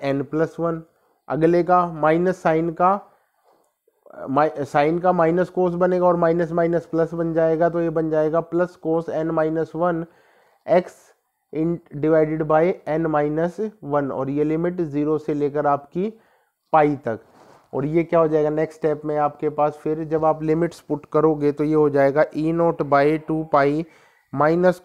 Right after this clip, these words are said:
cos n plus one x की जगह पुट कर दिया पाई divided by n plus one, माइनस क्या हो जाएगा? ये माइनस, माइनस इसमें पहले ही मल्टीप्लाइड है तो वो माइनस माइनस प्लस बन जाएगा, और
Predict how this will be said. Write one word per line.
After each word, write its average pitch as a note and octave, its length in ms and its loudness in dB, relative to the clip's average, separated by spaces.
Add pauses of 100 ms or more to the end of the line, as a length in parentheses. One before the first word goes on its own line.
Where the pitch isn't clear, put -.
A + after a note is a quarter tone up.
cos D#3+ 440 4 (320)
n E3 240 2 (100)
plus E3+ 240 2
one F3 260 2
x - 140 -14
की F3 100 -4
जगह E3 220 2
पुट E3 220 -2
कर E3 180 -2
दिया E3 260 2
पाई E3 420 0 (160)
divided D#3 380 0
by D#3+ 100 4 (100)
n D#3+ 180 -6
plus D#3+ 220 -2
one, D#3+ 180 -4 (1600)
माइनस E3+ 640 4 (720)
क्या D#3+ 120 4
हो D#3+ 120 4
जाएगा? D#3+ 240 4
ये E3 80 8
माइनस, E3 460 2 (160)
माइनस D#3+ 460 0
इसमें E3 340 -2
पहले D3+ 240 4
ही E3+ 60 4
मल्टीप्लाइड E3 640 2
है E3 60 6
तो D#3+ 100 -2
वो D#3+ 80 4
माइनस D#3+ 380 2
माइनस D#3+ 320 -2
प्लस E3 320 0
बन E3 200 0
जाएगा, E3 300 4
और D#3+ 180 2